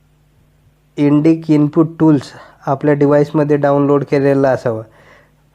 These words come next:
ते केलेलं असेल आणि ते सुरू असेल, हिंदी किंवा मराठी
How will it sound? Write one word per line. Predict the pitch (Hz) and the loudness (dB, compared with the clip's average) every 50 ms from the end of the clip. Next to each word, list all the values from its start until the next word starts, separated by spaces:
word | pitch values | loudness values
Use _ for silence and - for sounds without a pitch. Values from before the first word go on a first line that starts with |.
| _ _ _ _ _ | _ _ _ _ _
ते | - 147 135 | -2 -2 -2
केलेलं | 143 - 156 147 147 147 147 151 | 0 -2 0 0 0 0 0 0
असेल | 147 139 - 160 147 156 160 - - | -2 -2 -2 -2 -2 -4 -6 -8 -6
आणि | 143 135 139 143 143 - | -4 -2 -2 -2 -2 -2
ते | 151 139 | -4 -4
सुरू | - - 147 143 143 | -2 -2 0 2 2
असेल, | 143 143 135 - - 135 123 120 - - - _ _ _ _ _ _ _ - - | 2 0 0 -2 -4 -4 -4 -6 -10 -16 -20 _ _ _ _ _ _ _ -6 -4
हिंदी | 135 139 143 143 151 147 | -2 -2 0 0 0 -2
किंवा | 143 156 151 147 | 0 0 0 0
मराठी | 143 143 143 139 135 139 135 135 147 143 | 0 0 0 0 0 0 -2 -2 -2 -4